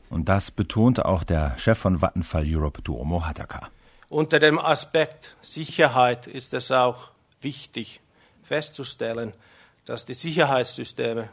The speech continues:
Speaker 2: in Krümel wie vorgesehen funktioniert haben.
Speaker 1: Alle Sicherheitssysteme haben funktioniert, bis auf die, die nicht eingebaut wurden, möchte man hinzufügen.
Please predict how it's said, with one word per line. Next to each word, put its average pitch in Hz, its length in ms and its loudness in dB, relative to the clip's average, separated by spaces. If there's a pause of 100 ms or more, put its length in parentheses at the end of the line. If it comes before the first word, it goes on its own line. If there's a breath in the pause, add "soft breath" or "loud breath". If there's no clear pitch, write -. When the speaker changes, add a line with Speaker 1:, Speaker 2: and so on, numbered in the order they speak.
(140)
Speaker 2:
in 113 140 -12
Krümel 120 480 -6 (680 soft breath)
wie 156 180 -2
vorgesehen 135 800 10
funktioniert 123 800 -6
haben. 90 240 -12 (560 soft breath)
Speaker 1:
Alle 104 260 10
Sicherheitssysteme 98 1080 4
haben 95 160 8
funktioniert, 104 640 6 (200)
bis 90 280 4
auf 90 180 2
die, 101 320 8 (360 loud breath)
die 98 80 4
nicht 110 180 4
eingebaut 80 560 4
wurden, 69 240 -2
möchte 67 200 -4
man 71 140 0
hinzufügen. 110 640 8